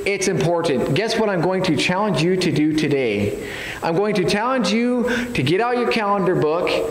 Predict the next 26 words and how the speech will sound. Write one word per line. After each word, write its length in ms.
and 200
look 180
at 120
somebody 420
and 80
say, 160
'Hey, 680
let's 200
get 200
together 400
and 100
let's 220
eat. 200
Let's 180
figure 300
out 140
a 80
time 460
where 140
we 240
can 240
get 200
together 600
and 160
let's 200
eat.'" 360